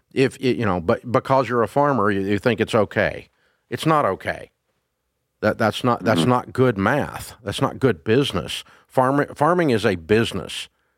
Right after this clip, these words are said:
Speaker 1: It should be a
Speaker 2: Mm-hmm.
Speaker 1: profitable business, and the way you engage in it must be profitable. You have to create a profit and loss statement,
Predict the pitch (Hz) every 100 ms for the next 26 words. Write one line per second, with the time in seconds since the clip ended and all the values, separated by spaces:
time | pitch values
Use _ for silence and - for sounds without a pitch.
0 | _ - 90 - 107 120 104 - 147 147
1 | 165 135 90 95 85 98 85 90 113 -
2 | _ _ _ _ - 107 101 95 120 123
3 | 123 107 110 139 120 101 95 110 107 110
4 | - - 120 - 135 139 - 82 69 64
5 | - _ _ _ - 90 98 104 123 -
6 | 117 110 104 - 110 107 82 98 151 -
7 | - 147 135 147